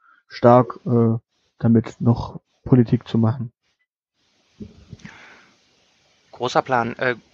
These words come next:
Speaker 2: hast du immer noch Verbindungen zu Volkswagen?
Speaker 1: Nee, nee, nee, nee. Ich glaub, die, also zumindest haben die nicht mehr geantwortet, nachdem ich sie gefragt hab, ob ich jetzt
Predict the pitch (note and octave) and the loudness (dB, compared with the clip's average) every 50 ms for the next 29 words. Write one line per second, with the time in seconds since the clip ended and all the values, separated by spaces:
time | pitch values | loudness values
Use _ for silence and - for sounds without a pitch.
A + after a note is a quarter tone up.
0 | - - - A2+ - - - - E3 D3+ C#3+ C3+ D3+ E3+ G3 G#3+ G#3 - - D#3 | -14 -10 -6 -6 -6 -6 -6 -10 -10 -8 -6 -4 -2 -2 -2 -2 -4 -6 -8 -8
1 | D3+ D#3 E3 E3+ E3 D#3+ D#3+ D#3+ D#3 - - - - C#3+ C#3+ - - - - - | -6 -4 -4 -4 -4 -4 -6 -6 -8 -12 -16 -8 -4 -4 -4 -4 -6 -6 -4 -4
2 | F#3+ G#3+ C#4 - _ _ _ _ _ _ _ _ _ _ _ _ _ - C#3+ D3 | -4 -4 -6 -10 _ _ _ _ _ _ _ _ _ _ _ _ _ -4 2 4
3 | D3 D3 C#3+ C#3 C3+ D3 F3 A3 D4 D#4 - _ - G#3 F3+ E3 E3+ F#3 G3+ A3 | 6 6 8 8 6 6 6 4 2 0 -6 _ -10 -2 2 4 4 4 4 2
4 | A3 G3 F3+ F#3+ G3+ A3 G#3+ G3+ F#3 F3+ G3 G#3 G#3+ A3 G3+ F3+ - - - D#3+ | 0 0 0 0 0 -2 -2 -2 -2 -2 -2 -2 -4 -4 -6 -8 -10 -8 -4 -4
5 | D#3 E3 - _ - D#3+ D#3+ E3 F3 F3+ F#3 F#3 F#3 F#3 F3+ F3 - - - - | -4 -4 -4 _ -6 -4 -2 0 2 2 4 4 6 6 6 4 4 0 -2 -2
6 | - - C#3 C3+ B2 C3 C#3 D3 D#3 D#3+ D3+ - C#3 C3+ D3 D3+ D3 C#3+ C#3+ C#3 | 0 2 2 2 0 0 0 0 0 0 0 -2 -2 -4 -4 -4 -6 -8 -8 -8
7 | C3+ C#3+ D#3 - F#3+ F#3+ F3+ E3 D#3+ - - D#3+ E3+ G3+ G#3 - _ - - B2+ | -10 -12 -8 -4 -2 -2 -2 -2 -2 -4 -4 -4 -4 -4 -4 -8 _ -10 -4 0
8 | B2 A#2+ A#2 - - A#2 A2+ - - - - _ _ _ _ _ _ _ _ _ | 0 0 0 0 0 -2 -2 -4 -8 -20 -20 _ _ _ _ _ _ _ _ _
9 | _ _ _ - - _ - B2 C3 B2+ - C3+ C3+ C3+ C3 B2 - - - B2 | _ _ _ -20 -18 _ -2 -2 0 2 4 4 6 4 4 2 -4 -4 0 2
10 | B2 B2+ B2+ B2 A#2+ - - _ _ _ - - - - - - A2 A#2 C3+ - | 4 6 6 6 4 2 -4 _ _ _ -12 -12 -12 -10 -6 -2 0 0 0 0
11 | - D3 - - - - B2 B2+ A#2+ - - - A#2 - - - - _ | 0 -2 -2 -2 -2 -2 -2 -2 -4 -4 -4 -4 -6 -6 -6 -12 -20 _